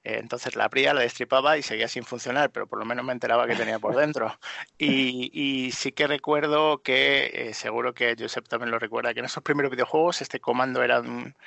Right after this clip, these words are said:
Speaker 1: eh, Sinclair Z X Spectrum, eh, y, y yo recuerdo que, em, pues en las revistas de la época, eh, había los, los, los, los chats, se llamaban trucos,
Speaker 2: Sí.
Speaker 1: entonces podías instructo-, eh, escribir una,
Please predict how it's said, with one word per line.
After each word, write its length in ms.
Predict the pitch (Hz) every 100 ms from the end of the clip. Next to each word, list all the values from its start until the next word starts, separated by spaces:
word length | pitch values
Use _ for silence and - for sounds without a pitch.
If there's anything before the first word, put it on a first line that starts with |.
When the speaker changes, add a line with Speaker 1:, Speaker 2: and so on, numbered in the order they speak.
| - - -
Speaker 1:
eh, 220 | 123 120
Sinclair 560 | - 135 120 123 127 113
Z 260 | 135 120 113
X 280 | - 120 123
Spectrum, 580 | - 120 - 139 160 - - - - -
eh, 680 | 123 117 113 110 110 107 - -
y, 360 | 131 123 117
y 60 | 127
yo 160 | 123 127
recuerdo 500 | 135 139 135 135 131
que, 380 | 131 135 143 139
em, 520 | 127 120 110 110 110
pues 200 | 117 120
en 120 | 113
las 180 | 107 -
revistas 420 | 107 120 - 117
de 100 | 120
la 100 | 117
época, 420 | 127 127 135 151 - - - -
eh, 280 | 120 113
había 920 | 107 110 113 117 113 113 110 113 110 113
los, 280 | 120 117 -
los, 200 | 113 - 110 117
los, 260 | 113 - -
los 160 | 113 -
chats, 480 | - 139 123 - -
se 160 | -
llamaban 360 | 117 113 117 117
trucos, 460 | 131 131 135 139 - -
Speaker 2:
Sí. 60 | 123
Speaker 1:
entonces 400 | 131 120 123 -
podías 420 | - 127 123 -
instructo-, 460 | 131 - 117 131 131
eh, 400 | 131 123 120 127
escribir 380 | - 131 127 120
una, 160 | 127